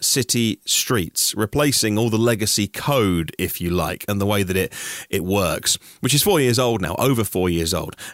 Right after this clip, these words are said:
Um, the legacy highway stack, as they call it, a stack of code in software. Um, the legacy bit, uh, still relies on several single camera and what they call single frame networks, and it was set up to handle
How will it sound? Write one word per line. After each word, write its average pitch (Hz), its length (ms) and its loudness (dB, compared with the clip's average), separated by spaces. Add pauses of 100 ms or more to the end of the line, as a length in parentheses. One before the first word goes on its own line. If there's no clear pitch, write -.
Um, 104 260 -2
the 120 480 2
legacy 160 520 2
highway 131 440 2
stack, - 720 0
as 113 100 2
they 95 120 0
call 85 200 -2
it, - 80 -2
a - 60 0
stack - 400 0
of 123 160 0
code 82 340 -2
in 82 140 -4
software. 87 540 -2 (400)
Um, 123 220 -2
the 143 120 2
legacy 143 680 2 (640)
bit, - 360 -2 (240)
uh, 80 140 -2
still 139 220 2
relies 101 440 2
on 98 180 0
several 135 800 2
single 160 420 2
camera 123 500 2 (400)
and 120 120 0
what 120 80 2
they 120 80 2
call 113 160 0
single 143 340 2
frame 127 320 2
networks, 98 560 0
and 104 160 -2
it - 60 -4
was 101 120 0
set 110 300 0
up - 160 -2
to 113 80 -2
handle 101 640 -2